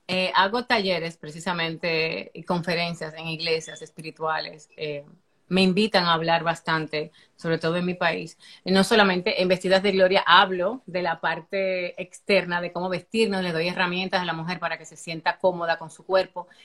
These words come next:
y elija piezas. Pero también trabajo mucho lo que es mi identidad como una hija de Dios. ¿Quién soy yo en Cristo Jesús? ¿Qué dice el Señor de mí?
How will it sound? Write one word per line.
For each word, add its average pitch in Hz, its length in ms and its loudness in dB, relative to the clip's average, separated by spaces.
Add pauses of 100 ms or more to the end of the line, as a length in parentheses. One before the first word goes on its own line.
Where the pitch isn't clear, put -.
y 180 140 4
elija 208 380 4
piezas. 160 520 -4 (340)
Pero 226 180 4
también 254 260 4
trabajo 302 300 2
mucho 269 540 2 (380)
lo 208 340 4
que 220 440 2
es - 240 -8 (420)
mi 226 340 4
identidad 170 680 -2 (600)
como 165 240 -2
una 160 200 0
hija 156 220 -6
de 110 140 -6
Dios. - 360 -18 (920)
¿Quién 254 220 6
soy 233 280 2
yo 226 180 2
en 180 100 -2
Cristo 160 360 -12
Jesús? - 480 -16 (400)
¿Qué 247 180 6
dice 269 240 2
el 226 80 2
Señor 175 360 -2
de 165 120 -2
mí? - 240 -14